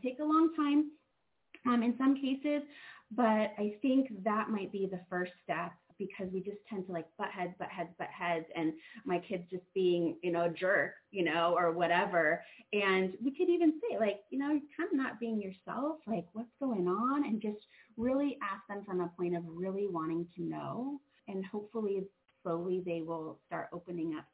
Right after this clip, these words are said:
to you. If you can kind of remember what you felt like, you can even start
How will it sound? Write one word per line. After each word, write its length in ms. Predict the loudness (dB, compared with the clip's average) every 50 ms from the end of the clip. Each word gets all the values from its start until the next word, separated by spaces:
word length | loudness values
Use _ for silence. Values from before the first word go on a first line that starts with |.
| _ -8
to 60 | -6
you. 240 | -6 -4 -4 -6 -8 -10 -10
If 200 | -12 -12 -10 -6
you 100 | -8 -8 -8 -8 -16 -10
can 280 | -6 -4 -4 -4 -4 -6
kind 200 | -6 -6 -6 -4
of 80 | -2 -2
remember 580 | -2 -2 0 0 0 0 0 0 -4 -4 -6 -10 -14 -20 -20 _ -6
what 160 | -6 -4 -2
you 140 | -2 -2 -2 -2 -2
felt 280 | -2 -2 -2 0 -2
like, 180 | -2 -2 -4 -4 -6 _ _ _ _ -8
you 100 | -8 -8
can 180 | -6 -4 -4 -4
even 280 | -2 -2 -2 -4 -4 -4
start 280 | -6 -8 -8 -8 -8 -12